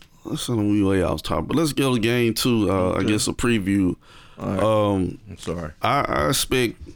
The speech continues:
Speaker 1: let's start on the Boston side. I don't wanna be like we homers,
Speaker 2: Mm-hmm.
Speaker 1: but
Speaker 2: No.
Speaker 1: Tatum, I'm pretty sure Tatum probably gonna score up to twenty-five to thirty some points.
Speaker 2: Absolutely.
Speaker 1: Um, Jaylen Brown probably gonna chip in about twenty. Horford probably gonna,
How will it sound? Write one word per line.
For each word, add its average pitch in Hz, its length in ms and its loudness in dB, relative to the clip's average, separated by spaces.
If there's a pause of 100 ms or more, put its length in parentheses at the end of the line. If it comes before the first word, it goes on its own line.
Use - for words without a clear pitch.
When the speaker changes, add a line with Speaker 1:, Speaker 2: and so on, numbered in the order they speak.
(680)
Speaker 1:
let's 113 280 -2
start 127 160 2 (100)
on 101 60 4
the 95 40 4
Boston 101 380 0
side. 90 260 0
I 90 40 0
don't 95 140 0
wanna 92 160 0
be 90 160 0
like 90 180 2
we 85 140 0
homers, 90 540 0
Speaker 2:
Mm-hmm. 73 100 -16
Speaker 1:
but 87 280 0
Speaker 2:
No. 185 260 -2 (340)
Speaker 1:
Tatum, 131 420 2
I'm 113 140 2
pretty 123 220 0
sure 107 160 0
Tatum 120 360 2
probably 110 280 0
gonna 92 100 2
score 95 540 0 (280)
up 98 180 0
to - 300 -10
twenty-five 95 580 0
to 90 60 0
thirty 95 320 0
some 92 280 0
points. 98 420 0
Speaker 2:
Absolutely. 151 460 -4 (400)
Speaker 1:
Um, 87 340 0
Jaylen 98 340 2
Brown 104 440 2
probably 95 320 0
gonna 98 160 0
chip - 300 -2
in 95 180 2
about 87 300 0
twenty. 95 340 0
Horford 98 440 -2
probably 95 360 0
gonna, 90 300 -2